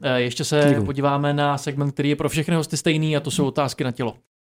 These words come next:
Speaker 1: Eh, tady to funguje tím způsobem, že já se vás, eh, zeptám na sérii otázek a po vás potřebuju co nejstručnější odpověď a moc nad tím nepřemýšlet a říct to první, co vás napadne.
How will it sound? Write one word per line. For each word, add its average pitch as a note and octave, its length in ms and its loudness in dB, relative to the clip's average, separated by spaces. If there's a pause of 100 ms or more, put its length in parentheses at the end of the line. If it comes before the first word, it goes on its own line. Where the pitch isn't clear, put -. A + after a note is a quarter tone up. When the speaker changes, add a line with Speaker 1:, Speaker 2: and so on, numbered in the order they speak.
(200)
Speaker 1:
Eh, B2+ 200 0
tady F#3+ 200 -2
to A3+ 80 0
funguje A#3+ 260 2
tím A3 120 0
způsobem, G3+ 460 0
že G3 300 4
já E3 220 0
se - 120 -2
vás, F3 420 -2
eh, D3 340 4
zeptám E3 420 -2
na D3 240 -2
sérii F3 300 0
otázek D#3+ 440 -2
a D#3+ 40 -6
po D3+ 100 -4
vás D3+ 140 0
potřebuju D#3 380 -2
co D#3 120 0
nejstručnější D#3 720 0
odpověď C#3+ 400 4
a D3 60 2
moc C3+ 180 -2
nad D3 60 0
tím C#3 200 -4
nepřemýšlet C3+ 760 0
a B2+ 160 -4
říct - 180 -12
to D3 80 -4
první, C3+ 280 0
co C3+ 120 -2
vás C3 160 0
napadne. A#2 380 -2